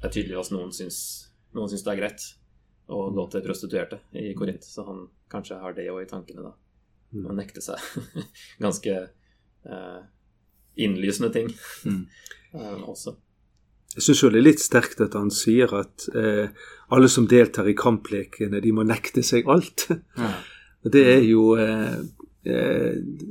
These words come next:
Speaker 2: så det er tydelig at, eh, disiplin der, den er, den strekker seg veldig langt, altså. Det, ja.
Speaker 3: Men, men jeg er jo vant til å lese denne teksten som om dette handler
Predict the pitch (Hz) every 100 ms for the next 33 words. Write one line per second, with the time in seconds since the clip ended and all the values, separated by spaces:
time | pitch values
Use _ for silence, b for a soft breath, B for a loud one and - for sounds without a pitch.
0 | 170 - - 131 120 - 143 120 110 107
1 | 120 113 117 113 113 120 - - 123 -
2 | 123 151 139 104 101 113 117 135 107 110
3 | 113 117 120 110 - 135 - 110 117 120
4 | 127 110 107 104 90 - 110 - - 120
5 | 117 B B B B B _ - - _
6 | _ _ 127 - b b - 151 151 147
7 | 147 156 139 135 127 117 127 120 110 -
8 | 110 104 - 101 - 104 98 95 - -
9 | 92 95 87 92